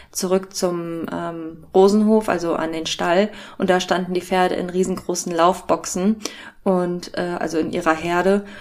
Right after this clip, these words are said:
Und ja, da konnte man sich die dann irgendwie nochmal rausfischen und nachmittags kann ich mich noch dran erinnern, ähm, je nachdem, wie gut man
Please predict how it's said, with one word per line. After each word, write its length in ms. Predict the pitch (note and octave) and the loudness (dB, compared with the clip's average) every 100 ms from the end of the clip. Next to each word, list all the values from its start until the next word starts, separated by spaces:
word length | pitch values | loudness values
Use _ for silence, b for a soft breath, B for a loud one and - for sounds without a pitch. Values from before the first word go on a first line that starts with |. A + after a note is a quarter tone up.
| B B | B B
Und 420 | F#3+ F3 F3 E3 - - | -4 -4 -4 -8 -10 -2
ja, 360 | F3 D#3 - - _ _ | 0 0 -4 -20 _ _
da 140 | G3 F3 | 2 2
konnte 320 | F3 F#3+ F#3 | 4 0 0
man 160 | F3 F3 | -2 -2
sich 180 | F3 | -4
die 140 | - F3 | -6 -4
dann 200 | F3 E3+ | -4 -2
irgendwie 260 | F3 F3 | -4 -4
nochmal 320 | F3 E3+ F3+ E3+ | -4 -4 -2 2
rausfischen 640 | F3 G3 - G3+ - G3+ | 2 2 0 -2 -2 -2
und 200 | F3 F3 B B B | -4 -8 B B B
nachmittags 500 | F#3 F#3 G3+ G3 - | 0 2 0 0 -4
kann 140 | G3 | -4
ich 80 | F#3+ | -2
mich 160 | F#3+ F#3+ | -2 -2
noch 140 | F#3 | -4
dran 200 | - F3+ | -4 -4
erinnern, 500 | F3 F3+ F#3+ F#3+ F#3 B B B | -2 -2 0 0 -2 B B B
ähm, 280 | F#3+ F3 E3+ | -2 -2 -4
je 400 | - F#3 F#3 F#3+ | -4 4 6 6
nachdem, 380 | F#3 F#3 F#3 F3 | 4 2 2 2
wie 80 | F3+ | 0
gut 280 | G3 G3+ | 0 2
man 320 | G#3 F#3+ F#3 | 4 4 2